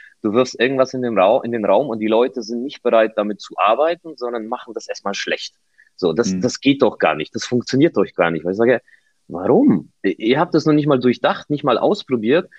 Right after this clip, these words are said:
Speaker 1: Und da
Speaker 2: Mhm.
Speaker 1: von Anfang an zu sagen, so, „Nee, das geht nicht.“ Warum? Keine Ahnung, weil wir das schon immer so gemacht haben oder weil es nicht machbar ist.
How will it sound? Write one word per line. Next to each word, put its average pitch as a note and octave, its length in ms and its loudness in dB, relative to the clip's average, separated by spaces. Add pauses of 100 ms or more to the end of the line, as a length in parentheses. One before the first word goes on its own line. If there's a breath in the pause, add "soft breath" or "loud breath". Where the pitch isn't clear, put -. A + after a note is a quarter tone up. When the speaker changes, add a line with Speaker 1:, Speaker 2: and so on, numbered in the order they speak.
(220 loud breath)
Speaker 1:
Und G#2+ 160 -2
da B2 100 4
Speaker 2:
Mhm. F3 60 -8
Speaker 1:
von A#2+ 120 -2
Anfang D#3 340 -2
an C#3 120 -2
zu C#3 140 -6
sagen, A#2 340 2
so, A#2+ 160 -2
„Nee, B2 180 0
das A#2 220 -2
geht B2+ 260 -2
nicht.“ G#3 340 -2
Warum? A#2+ 480 0 (140)
Keine C#2 160 -6
Ahnung, A2+ 240 0
weil G2 80 2
wir F#2+ 100 0
das F#2+ 120 -2
schon E2 140 -10
immer C3 180 -2
so C3+ 100 -6
gemacht B2 320 -2
haben A2 260 2
oder F#2 220 -2
weil F#2 140 0
es - 120 -10
nicht F2 140 -12
machbar G#2 320 -2
ist. A2+ 300 -4